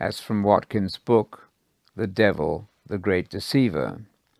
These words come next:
Peter Watkins correctly opposes the arguments which his colleague Christadelphians almost always use to defend their belief in no Satan or demons.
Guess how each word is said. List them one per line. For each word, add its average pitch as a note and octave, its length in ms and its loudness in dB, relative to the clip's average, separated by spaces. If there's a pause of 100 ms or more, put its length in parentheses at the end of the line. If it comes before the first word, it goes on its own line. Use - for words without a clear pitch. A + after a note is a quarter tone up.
(480)
Peter G3 240 10
Watkins E3+ 520 12
correctly D#3 720 10
opposes A2+ 800 10
the F2+ 220 -2
arguments B2 960 6 (580)
which - 200 -12
his E2+ 180 -6
colleague B2+ 520 8
Christadelphians G#2 1000 0
almost B2+ 520 4
always F3 520 8
use F#2+ 500 -2 (640)
to B2 120 0
defend A2+ 420 4
their A2 140 8
belief G#2 480 0
in G#2+ 260 0
no A2 200 6
Satan E2+ 640 -4
or F#2+ 180 -2
demons. F2 680 -4